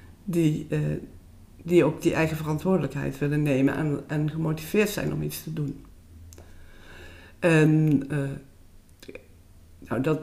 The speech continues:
ik, ik zie dus nu inderdaad mensen. Ik ben, ben wat meer gaan studeren toen ik klaar was, eh, of toen ik opgehouden was met werken.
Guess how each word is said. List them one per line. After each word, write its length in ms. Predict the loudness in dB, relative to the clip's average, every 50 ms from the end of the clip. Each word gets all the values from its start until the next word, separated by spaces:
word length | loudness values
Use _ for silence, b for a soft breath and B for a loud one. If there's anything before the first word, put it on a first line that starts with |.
| -6 -12 -8
ik, 260 | -6 -6 -6 -6 -6 -4
ik 200 | -2 -2 -2 0
zie 140 | 0 0
dus 180 | 2 0 0 2
nu 140 | 4 4 4
inderdaad 400 | 4 4 4 4 4 4 4 4
mensen. 340 | 4 4 2 2 0 -2 -4
Ik 80 | 0
ben, 180 | 0 -2 0 4
ben 180 | 6 8 8
wat 300 | 8 8 6 2 -2 2
meer 220 | 6 8 8 8 8
gaan 140 | 6 2 -2
studeren 520 | -2 -2 0 4 6 8 8 8 6 4
toen 160 | 0 0 -2
ik 60 | -2
klaar 320 | -2 0 2 4 6 6 6
was, 420 | 6 4 2 0 -4 -8 -10 -10 -4
eh, 260 | -2 0 2 2 0 0
of 100 | -4 -6
toen 160 | -6 -4 -4
ik 120 | -4 -4
opgehouden 580 | -6 -8 -8 -8 -12 -6 0 2 4 4 4 2
was 160 | -2 -4 -4
met 140 | -4 -2 0
werken. 440 | 2 2 2 2 2 0 -4 -4